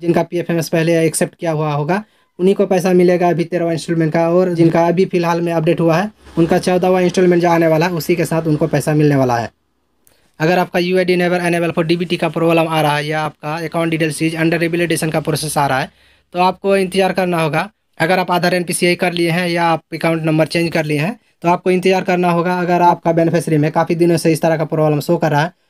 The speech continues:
और आपका प्रॉब्लम सॉल्व नहीं हो पा रहा, तो आप अकाउंट नंबर चेंज कर लीजिए और आपका प्रॉब्लम सॉल्व हो जाएगा और आपका पीएम किसान योजना का पैसा आना स्टार्ट हो जाएगा।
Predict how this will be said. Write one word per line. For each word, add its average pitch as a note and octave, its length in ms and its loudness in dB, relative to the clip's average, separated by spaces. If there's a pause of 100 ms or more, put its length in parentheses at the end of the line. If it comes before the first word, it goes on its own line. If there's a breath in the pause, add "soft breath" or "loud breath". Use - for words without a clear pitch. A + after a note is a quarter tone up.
(160)
और E3 200 2
आपका D#3+ 240 0
प्रॉब्लम D#3+ 360 0
सॉल्व D#3 300 0
नहीं E3 120 4
हो D#3+ 100 2
पा D3+ 140 -2
रहा, C#3+ 120 -2
तो C#3 100 -4
आप D3+ 160 0
अकाउंट E3+ 220 0
नंबर E3 180 2
चेंज E3 240 -2
कर D#3 120 -2
लीजिए D3 300 -2 (360)
और D#3+ 140 2
आपका D#3 220 -2
प्रॉब्लम D3 320 2
सॉल्व C#3+ 280 0
हो D3 60 -6
जाएगा C#3+ 360 0
और E3 120 4
आपका D#3+ 200 -2
पीएम D#3 200 -2
किसान D3 220 0
योजना C#3+ 240 2
का C#3+ 80 0
पैसा C#3+ 260 -2
आना C3+ 260 0
स्टार्ट C#3+ 220 -6
हो C#3+ 100 0
जाएगा। A2+ 320 -2